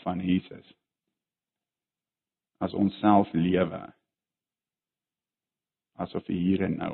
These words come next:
alles wat, wat bestaan. As jy die ou vertaling het, jy kyk na vers negentien. En, eh,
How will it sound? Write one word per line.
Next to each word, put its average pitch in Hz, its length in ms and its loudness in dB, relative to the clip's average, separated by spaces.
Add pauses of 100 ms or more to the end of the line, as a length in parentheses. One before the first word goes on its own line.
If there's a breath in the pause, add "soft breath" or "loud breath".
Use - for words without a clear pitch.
alles 82 320 -6
wat, - 160 -12 (1300)
wat - 240 -14
bestaan. - 380 -8 (2000)
As 92 80 -8
jy 92 160 -6
die - 80 -2
ou 101 220 4
vertaling 90 500 2
het, 95 240 -4 (880)
jy 85 140 -6
kyk 92 180 2
na 85 160 -2
vers 82 240 -4 (400)
negentien. 92 640 -4 (1900)
En, - 140 -20
eh, - 220 -16